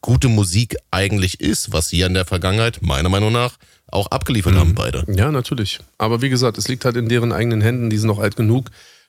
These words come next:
Speaker 2: Man kann halt auch, äh, weißt du, man
Speaker 1: Ja.
Speaker 2: gibt seinen Kindern Ratschläge, man gibt seinem besten Kumpel Ratschläge und so, weißt du, ich meine, so, Digga, was soll ich den beiden sagen, Alter? Außerdem
Speaker 1: Ja.
Speaker 2: juckt mich das auch bei beiden nicht, Alter. Und, äh, je, je tiefer
Speaker 1: Ja,
Speaker 2: beide
Speaker 1: das
Speaker 2: auch
Speaker 1: ist
Speaker 2: fallen, auch umso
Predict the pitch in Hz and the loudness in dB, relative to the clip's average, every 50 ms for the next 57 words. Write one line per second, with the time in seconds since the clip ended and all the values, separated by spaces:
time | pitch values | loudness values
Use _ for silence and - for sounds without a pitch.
0 | _ _ 98 101 107 117 117 120 117 113 104 92 101 110 110 - 113 104 - - | _ _ 0 2 2 2 2 2 0 -2 0 2 2 0 2 0 -2 -2 -2 -2
1 | - 107 107 101 110 120 - - 123 113 107 107 120 - - 120 110 107 104 - | 0 2 2 4 2 2 2 2 2 2 2 2 0 -2 0 0 0 0 0 0
2 | 123 127 127 123 117 101 104 110 113 - - - 107 110 113 107 113 110 107 101 | 0 2 2 2 2 0 0 0 0 0 0 2 2 2 2 4 4 2 4 2
3 | 98 98 107 104 107 107 - - 107 104 104 107 - - - 104 - 120 123 139 | 2 0 0 -2 -2 -4 -2 0 0 0 2 0 0 0 -2 0 0 0 2 2
4 | 123 101 104 110 - - - 113 107 107 98 104 104 104 101 101 110 104 113 104 | 2 2 2 2 0 0 2 2 2 2 2 2 2 2 2 2 2 2 2 0
5 | 101 107 101 104 107 101 101 95 98 98 104 92 95 92 101 95 95 98 - 104 | 2 2 4 4 4 4 2 0 0 2 2 2 2 2 2 2 0 2 2 0
6 | 95 92 92 90 92 87 90 90 95 98 82 87 82 85 78 - 95 98 - 104 | 2 2 4 2 2 2 2 2 2 2 0 0 0 0 0 2 2 4 4 4
7 | 107 104 104 - 120 107 - 101 - - 95 90 - 82 87 87 90 98 104 98 | 4 2 2 2 -2 -2 0 -2 -2 -2 -4 -2 -2 -2 0 0 0 0 0 0
8 | 98 87 85 - - 90 90 98 98 107 - - - - _ _ _ _ - 107 | 0 0 0 -2 -4 -2 -2 -2 -2 -2 -4 -10 -20 -20 _ _ _ _ -2 0
9 | 101 98 - - 113 110 110 104 101 - 113 117 110 117 120 98 113 117 117 110 | 0 0 0 0 2 2 2 2 0 0 0 2 2 2 2 2 2 0 0 0
10 | 127 - - 135 - 120 117 120 127 - - - - 113 107 120 123 117 - 104 | -2 0 0 0 2 2 2 2 2 0 0 -2 0 0 0 0 0 0 -2 -2
11 | 98 - 110 120 117 117 117 113 113 80 87 | -2 0 0 2 2 4 4 4 4 2 0